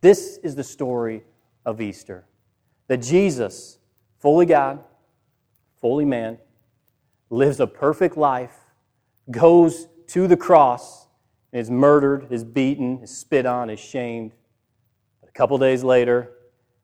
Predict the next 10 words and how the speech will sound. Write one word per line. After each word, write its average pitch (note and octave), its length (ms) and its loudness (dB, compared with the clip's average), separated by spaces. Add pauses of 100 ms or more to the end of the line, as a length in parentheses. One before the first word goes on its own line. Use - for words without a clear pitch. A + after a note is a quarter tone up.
(140)
he - 140 -20
raises A#2 840 -4 (180)
from A2 460 -10 (120)
the A2+ 100 -8
dead, G2 440 -12 (260)
conquering A2 600 -8
death, B2 300 -2 (280)
sin, G#2+ 580 -8
and G#2 180 -12
hell. G2 280 -12